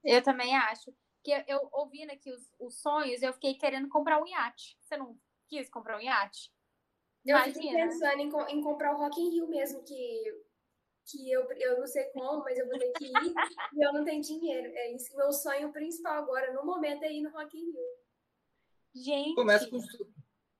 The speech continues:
Speaker 3: começando aí com seus aportes de cinquenta reais mensais, chegando lá no Rock in Rio, você ainda vai comprar duas cervejas.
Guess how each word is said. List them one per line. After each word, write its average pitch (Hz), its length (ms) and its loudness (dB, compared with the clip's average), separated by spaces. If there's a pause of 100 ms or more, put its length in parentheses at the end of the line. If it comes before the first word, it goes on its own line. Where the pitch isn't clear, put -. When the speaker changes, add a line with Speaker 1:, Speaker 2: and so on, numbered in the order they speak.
(280)
Speaker 3:
começando 208 400 4
aí 180 60 2
com - 80 -8
seus 175 200 -2
aportes 151 500 0
de 160 80 -8
cinquenta 156 540 -6
reais 143 260 4
mensais, 196 800 -2 (1040)
chegando 180 500 -2
lá 170 120 4
no 175 140 -2
Rock 180 260 -2
in 220 60 -4
Rio, 208 160 -2
você 240 220 -8
ainda 233 180 -2
vai 226 160 2
comprar 214 420 4
duas 196 300 -6
cervejas. 185 600 -4